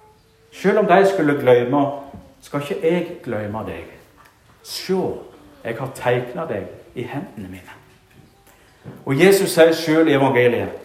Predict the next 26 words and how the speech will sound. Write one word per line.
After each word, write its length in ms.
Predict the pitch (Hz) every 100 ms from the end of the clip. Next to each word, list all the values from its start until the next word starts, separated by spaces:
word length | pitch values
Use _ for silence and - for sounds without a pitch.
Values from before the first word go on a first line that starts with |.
| - _ _ _ -
"Hvor 240 | 147 160 190
ofte 520 | 180 - - - 196 -
vil 240 | 165 175
jeg 220 | 180 190 165
ikke 180 | 170
samle 640 | - - 143 151 151 165 160
borna 380 | 131 135 131 117
dine, 320 | 113 113 107 104 - - -
som 200 | - 139
ei 80 | 135 131
høne 480 | 147 147 135 - -
samler 480 | - 127 127 139 -
kyllingene 720 | - 123 123 135 123 110 104 98 - - -
under 360 | 127 139 120 113
vengene 400 | 110 110 151 -
sine." 320 | - - - _ _ _ _ _ _ _ _ _ _ _ _ _ _ _ _ _ _ _ _ - _ - - _ _
Dette 200 | - 160
betyr 240 | 143 135
ikke 240 | 123 120 113
at 80 | 113
vi 100 | -
skal 140 | 147 -
kalle 400 | 104 104 117 -
Gud 220 | 180 175 -
for 120 | 151
mor. 320 | 139 233 -